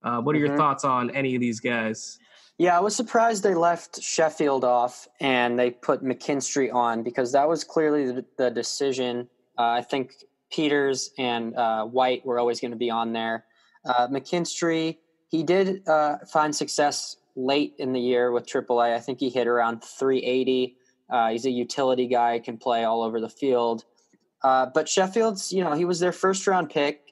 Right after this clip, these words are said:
Speaker 2: in twenty sixteen. Uh, he struggled, uh, pretty mightily in the minors. He, you know, he, he put it together in, in double A and single A, uh, a little bit, but he, he hasn't really lived up to the first round talent. He hasn't had the success of,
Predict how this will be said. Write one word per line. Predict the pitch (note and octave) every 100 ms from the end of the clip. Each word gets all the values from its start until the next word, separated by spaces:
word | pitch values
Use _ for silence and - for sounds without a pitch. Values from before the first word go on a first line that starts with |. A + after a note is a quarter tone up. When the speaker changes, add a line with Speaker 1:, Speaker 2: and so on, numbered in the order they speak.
| _
Speaker 2:
in | C3+ C3 B2+ B2
twenty | - C#3 C#3 C3
sixteen. | - C3+ B2+ - - A#2+ A2+ A2+ A#2 _ _ _ _
Uh, | B2 A#2+
he | B2 D3
struggled, | C#3 - D3+ D#3 F3 F3+ F3+ - _ _ _ _ _ -
uh, | C3+ C3+
pretty | C3 F#3+ G#3
mightily | F3 D#3 D#3+ D#3+ D#3 D3+
in | C#3+ D3
the | C#3+
minors. | C#3 C#3+ C#3+ C#3
He, | - C3 C3 A#2+
you | E3
know, | C#3+ C3+
he, | D3+
he | C#3+ D#3+
put | - F3+
it | F3
together | D#3+ D3 D3 D3
in, | C#3 C3
in | C#3 C3 B2 - _ _ -
double | C#3 C3+ C3+
A | B2+ B2+
and | A#2+
single | - C3 B2 B2
A, | A#2+ B2 B2 _ _ _ _ _ -
uh, | B2
a | B2
little | C#3+ F3+ D#3
bit, | C3 C3 B2 -
but | B2+ B2
he, | D3+ D3
he | - D#3
hasn't | E3 E3 D#3+
really | D3+ C#3+
lived | C3+ C3+ B2+
up | C3 B2+ -
to | B2+
the | A#2+
first | - - B2+ B2 -
round | B2 A#2+ A2+
talent. | - A#2 A#2 A#2
He | B2+
hasn't | C#3+ C3+ C3+
had | C3 B2+
the |
success | A#2+ B2 - B2 C#3+ B2
of, | A#2